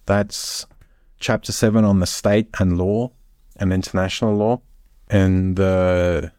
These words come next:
next video, we will finish. It's the chapter on interpretation. It's a very short chapter. It's about six or seven pages. So that video should be quite short. So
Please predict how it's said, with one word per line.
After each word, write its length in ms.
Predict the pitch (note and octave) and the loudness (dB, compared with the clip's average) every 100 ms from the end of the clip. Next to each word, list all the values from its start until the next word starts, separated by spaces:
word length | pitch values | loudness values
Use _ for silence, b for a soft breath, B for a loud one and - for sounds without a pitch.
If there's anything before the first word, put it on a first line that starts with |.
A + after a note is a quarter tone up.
| _ | _
next 440 | - A#2+ A#2 - - | 0 2 2 -2 -2
video, 540 | A2+ A2+ A#2 G2 G#2 | 0 2 2 4 2
we 280 | G2+ G2 F2+ | 2 0 0
will 600 | F2 F2 F2 E2+ E2+ D#2+ | 0 -2 -2 -2 -2 -4
finish. 460 | - - B2 A#2 - | -4 0 2 2 -2
It's 280 | G2 - - | -4 -6 -14
the 100 | - | -8
chapter 380 | A2 G2 - | -4 -4 0
on 140 | F#2 F#2 | 0 0
interpretation. 1120 | F2 - F2 E2+ D2+ G#2+ A#2+ - B2 A2 G#2+ - _ _ _ _ _ _ - | -2 -4 -6 -6 -4 0 0 0 -2 -2 -4 -8 _ _ _ _ _ _ -6
It's 200 | G#2 - | -4 -2
a 40 | |
very 220 | G#2+ A#2 A2+ | 2 2 2
short 340 | - C3 A#2+ | 2 2 2
chapter. 460 | - G#2 - F#2 E2+ | 0 -2 -2 -4 -4
It's 200 | E2 - | -4 -8
about 420 | F2+ F#2 F2+ E2+ _ - - | -2 0 0 -2 _ -20 -20
six 320 | - A2 G#2 | -6 -4 -4
or 40 | F#2+ | -6
seven 300 | - G#2+ G#2 | -2 0 0
pages. 580 | - G#2 A2 G2+ F#2+ F2+ - | 0 0 0 -2 -4 -8 -14
So 400 | - - F#2 F#2 | -6 0 2 2
that 220 | F#2+ G#2+ | 0 -2
video 220 | A2 A2+ | 0 0
should 180 | G2+ G2+ | 0 -2
be 80 | G2 | -6
quite 280 | - G#2+ A2+ | -2 -2 -2
short. 440 | - B2 A#2+ - | 0 0 0 -2
So 340 | - G#2 F#2+ | 0 2 2